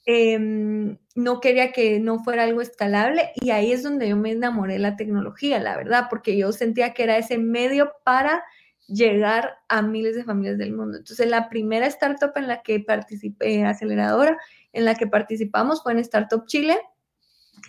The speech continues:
y de nuevo nos ayudó como en esta visión global de, habían startups de todo el mundo, em, era un ecosistema súper fuerte,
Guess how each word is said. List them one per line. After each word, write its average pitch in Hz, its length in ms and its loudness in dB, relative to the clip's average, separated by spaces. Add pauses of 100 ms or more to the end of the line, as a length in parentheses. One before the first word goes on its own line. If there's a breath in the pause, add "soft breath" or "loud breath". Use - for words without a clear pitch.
(400 loud breath)
y 269 120 4
de 247 140 6
nuevo 247 240 4
nos 277 220 2
ayudó 220 440 4
como 254 260 -2
en 208 100 0
esta 226 220 0
visión 208 420 0
global 214 520 2
de, 202 340 2
habían 208 460 0
startups 208 400 -4
de 202 100 -4
todo 208 180 -4
el 214 100 -2
mundo, 254 680 -2 (360 loud breath)
em, 208 760 4
era 233 240 2
un 240 100 -2
ecosistema 220 600 -2
súper 240 480 -2
fuerte, 233 760 2